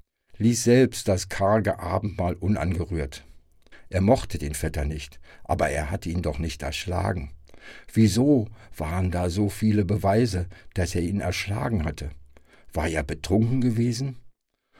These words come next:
Sowas soll ja vorkommen, dass man nicht mehr weiß, was man getan hat. Während der Peter zusammengesunken im Arrest saß,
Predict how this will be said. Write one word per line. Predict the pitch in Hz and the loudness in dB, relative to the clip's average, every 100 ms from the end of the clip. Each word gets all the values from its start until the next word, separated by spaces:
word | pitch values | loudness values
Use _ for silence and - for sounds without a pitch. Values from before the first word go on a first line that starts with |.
| _ | _
Sowas | - 104 92 - | -6 -2 -2 -4
soll | 78 80 | -4 -4
ja | 87 | -4
vorkommen, | - 143 151 95 78 - - - - | 0 0 2 -4 -4 -10 -20 -20 -6
dass | 80 - | -6 -2
man | 87 | 0
nicht | 90 - | 0 -2
mehr | 95 90 | 0 0
weiß, | 82 87 87 - | 2 0 0 -4
was | 76 - | -6 -4
man | 80 78 | -6 -6
getan | 76 82 85 85 | -6 -4 -2 -2
hat. | 76 - - _ - _ _ _ _ _ _ | -6 -12 -20 _ -20 _ _ _ _ _ _
Während | - 107 104 | 2 4 4
der | 98 | 2
Peter | 101 107 113 110 | 4 4 4 0
zusammengesunken | - 92 92 110 104 104 117 117 117 | 0 2 4 4 4 2 2 4 4
im | 110 104 | 2 -2
Arrest | 90 95 - - | 0 -2 -4 -2
saß, | 123 110 107 - | 4 4 4 -2